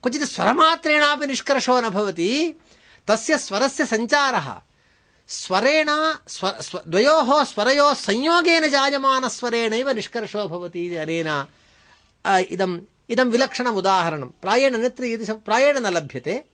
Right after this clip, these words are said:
इदं किञ्चित् विलक्षणम् उदाहरणमस्ति। ईदृशम् उदाहरणम् अस्मिन् अनुवाके अस्माभिः लक्षयितुं शक्यते।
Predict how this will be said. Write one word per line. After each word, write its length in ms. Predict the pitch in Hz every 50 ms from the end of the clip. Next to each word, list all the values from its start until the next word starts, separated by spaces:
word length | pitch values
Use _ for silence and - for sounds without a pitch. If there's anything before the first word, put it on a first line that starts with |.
| _ _ 254
इदं 260 | 254 294 294 285 233
किञ्चित् 340 | - 254 254 220 240 208 190
विलक्षणम् 460 | 196 247 262 - - - 247 233 202
उदाहरणमस्ति। 840 | 190 185 196 190 180 147 175 170 165 156 151 160 156 - - - - _ _ _ _ _ _ _ -
ईदृशम् 380 | 220 247 269 202 254 262 254 226
उदाहरणम् 520 | 208 220 220 220 208 208 214 214 202 190
अस्मिन् 460 | 165 160 - - 208 208 190 185 190 185 _ _ _ _ _ _ -
अनुवाके 640 | 175 196 202 214 208 208 202 196 180 170 170 170 - _ _ -
अस्माभिः 520 | 139 - - 180 180 180 160 170 170 160
लक्षयितुं 680 | 147 151 - - - 240 233 214 202 - 175 156 151 160 - _ _ _ _ _ _ -
शक्यते। 560 | - - 214 165 - - 156 131 120 107